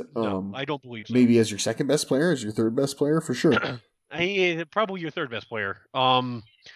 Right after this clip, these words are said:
Speaker 1: but again, it depends how much he
Speaker 2: Right,
Speaker 1: grows.
Speaker 2: yeah,
Speaker 1: Like,
Speaker 2: 'cause
Speaker 1: the,
Speaker 2: he's
Speaker 1: the whole
Speaker 2: young,
Speaker 1: point
Speaker 2: man,
Speaker 1: is
Speaker 2: yeah.
Speaker 1: he's so
Speaker 2: Right,
Speaker 1: young.
Speaker 2: yeah. And he's had some injuries that, that he dealt with, like, last season
Speaker 1: Yeah.
Speaker 2: especially, so.
Speaker 1: Yeah, yeah. Like,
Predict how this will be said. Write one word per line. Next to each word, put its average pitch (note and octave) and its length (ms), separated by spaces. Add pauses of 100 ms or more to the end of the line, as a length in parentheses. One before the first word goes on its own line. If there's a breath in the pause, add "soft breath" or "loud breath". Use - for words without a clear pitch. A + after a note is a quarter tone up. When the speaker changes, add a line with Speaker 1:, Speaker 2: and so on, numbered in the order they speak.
(180 loud breath)
Speaker 1:
but G#3 120
again, B3+ 200
it E3+ 80
depends G#3 240
how G3+ 80
much F#3+ 160
he - 40
Speaker 2:
Right, C3 180
Speaker 1:
grows. D3 100
Speaker 2:
yeah, C3+ 100
Speaker 1:
Like, A#2+ 160
Speaker 2:
'cause D3 140
Speaker 1:
the, C3 80
Speaker 2:
he's F2+ 100
Speaker 1:
the - 60
whole - 180
Speaker 2:
young, G2+ 80
Speaker 1:
point - 180
Speaker 2:
man, D3 100
Speaker 1:
is - 40
Speaker 2:
yeah. - 80
Speaker 1:
he's - 140
so A#3 240
Speaker 2:
Right, D3 80
Speaker 1:
young. G3 300
Speaker 2:
yeah. - 40 (160)
And A#2+ 80
he's B2 100
had C#3 160
some C3 140
injuries A2+ 480
that, G#2 220
that G#2+ 100
he G#2+ 80
dealt G2+ 220
with, G2+ 200
like, F2+ 160
last G2+ 220
season B3 140
Speaker 1:
Yeah. A2+ 240
Speaker 2:
especially, G2 420
so. A3 140
Speaker 1:
Yeah, B3 100
yeah. C3 280 (120)
Like, F3 400